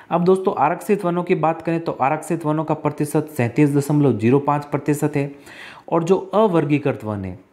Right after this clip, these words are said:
कौन से अवर्गीकृत वन है, उनका प्रतिशत है दोस्तों छः दशमलव चार छः प्रतिशत। कितना है? छः दशमलव चार छः प्रतिशत। तो ए ऑप्शन इसका सही उत्तर माना है आरएसएम एसएसबी बोर्ड ने।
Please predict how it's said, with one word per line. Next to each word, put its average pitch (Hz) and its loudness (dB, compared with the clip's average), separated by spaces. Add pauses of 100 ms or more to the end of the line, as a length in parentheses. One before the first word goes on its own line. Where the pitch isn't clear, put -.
कौन 127 2
से 165 -2 (440)
अवर्गीकृत 165 0
वन 160 -2
है, 165 -4 (260)
उनका 147 2
प्रतिशत 151 -2
है 147 0
दोस्तों 147 0 (120)
छः 127 2
दशमलव 143 0
चार 131 2
छः 110 -8
प्रतिशत। 95 -6
कितना - 0
है? 143 0 (520)
छः 139 0
दशमलव 139 0 (100)
चार 113 0
छः 151 -6 (520)
प्रतिशत। 104 -6 (500)
तो - -10 (120)
ए - 4
ऑप्शन 151 -2 (120)
इसका 127 -2
सही 131 2
उत्तर 135 0
माना 131 0
है 135 -6
आरएसएम 117 -2
एसएसबी 117 -6
बोर्ड 120 0
ने। 131 -8